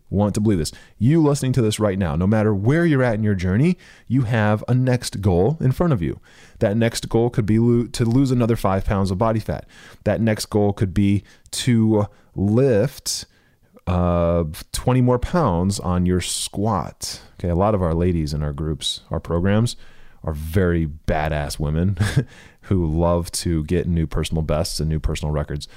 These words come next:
So that might be a goal of yours, okay? Whatever your goal is, it doesn't really matter. You might wanna lose another four inches off of your, your waist or something, okay? Whatever that goal is, okay, it doesn't matter.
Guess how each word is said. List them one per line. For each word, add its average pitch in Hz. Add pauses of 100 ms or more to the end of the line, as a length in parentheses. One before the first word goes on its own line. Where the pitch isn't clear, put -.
(400)
So 101
that 127
might 147
be 131
a 117
goal 98
of 85
yours, -
okay? 82
Whatever 113
your 165
goal 110
is, 80
it 80
doesn't 85
really 78
matter. 71
You 90
might 117
wanna 104
lose 95
another 85
four 80
inches 85
off 76
of 78
your, 71 (220)
your 85
waist 73
or 69
something, 67 (520)
okay? 73
Whatever 160
that 156
goal 90
is, - (1160)
okay, 78
it 73
doesn't 95
matter. 71